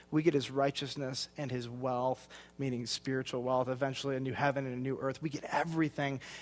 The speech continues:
and he gets all of our junk. Thank you, guys. You can be seated. I don't know about you. I love being a Christian. I love that there is the God who made everything, who spoke and matter existed.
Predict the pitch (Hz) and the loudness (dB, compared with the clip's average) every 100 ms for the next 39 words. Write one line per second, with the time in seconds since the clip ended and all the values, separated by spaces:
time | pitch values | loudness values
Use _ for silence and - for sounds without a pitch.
0 | - 135 113 - 180 147 139 - - 135 | -2 -2 -2 2 2 6 4 4 2 4
1 | 131 120 - 135 - 71 - 165 151 143 | 4 2 -4 -6 -8 -10 -4 0 0 0
2 | 131 135 - 139 135 127 - - - - | -2 -6 -10 -10 -8 -8 -10 -18 -16 -6
3 | - 123 123 123 - - _ _ - - | 0 0 0 -8 -16 -20 _ _ -20 -20
4 | - _ - - - 165 170 160 143 143 | -20 _ -12 -4 6 10 12 12 10 6
5 | 156 170 - - - - - - 139 156 | 4 2 -4 -20 -20 -20 -20 2 8 10
6 | 196 151 139 139 135 127 120 123 - 117 | 12 10 8 8 2 0 -4 -6 -6 -8
7 | - - - - - - - - 139 170 | -12 -18 -20 -20 -20 -20 -20 2 10 12
8 | 190 147 147 143 135 135 135 - 147 143 | 12 10 8 8 8 2 -6 -4 0 4
9 | 147 131 135 117 151 151 165 170 170 165 | 4 2 -4 4 8 10 10 10 8 2
10 | - - 147 135 131 127 - 156 156 170 | -12 -4 0 2 2 2 8 10 10 8
11 | 165 165 139 135 - - - - 185 185 | 4 2 2 2 4 6 6 6 10 10
12 | 190 - 135 127 135 156 156 151 127 120 | 10 0 -2 2 4 6 6 4 2 -4
13 | 127 - 127 | -4 -4 -6